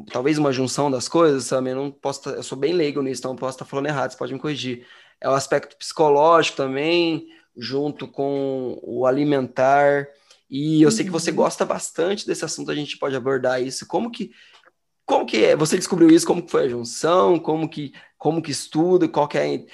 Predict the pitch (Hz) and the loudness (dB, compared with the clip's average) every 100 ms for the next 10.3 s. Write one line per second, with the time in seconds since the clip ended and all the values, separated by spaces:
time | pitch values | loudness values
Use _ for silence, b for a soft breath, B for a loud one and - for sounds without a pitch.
0 | B - 139 143 156 160 156 147 139 156 | B -6 -2 0 -2 -2 -4 -6 -6 -6
1 | 135 135 139 131 127 139 - 131 - 135 | -4 -6 -6 -10 -10 -10 -4 -4 -4 -10
2 | 131 - 123 - 139 147 135 - 143 170 | -10 -12 -12 -4 -2 0 -2 -4 -6 -4
3 | 165 127 135 185 - _ b b b b | -6 -10 -10 -10 -14 _ b b b b
4 | _ _ - 120 143 143 127 214 131 127 | _ _ -6 -2 0 0 -2 -2 -2 -4
5 | 113 117 135 180 165 143 135 135 120 117 | -4 0 4 6 4 0 -4 -6 -4 -4
6 | 110 - 120 120 - 127 - 127 - 156 | -6 -8 -10 -8 -8 -10 -10 -12 -6 -6
7 | 156 - 151 123 139 139 123 127 127 143 | -6 -4 -2 -2 -2 -4 -4 -4 -4 -4
8 | 143 127 - 135 120 - 120 110 _ _ | -4 -6 -8 -10 -10 -14 -12 -14 _ _
9 | _ _ _ _ _ _ - 220 220 196 | _ _ _ _ _ _ -8 -4 -4 -6
10 | 180 254 | -10 -12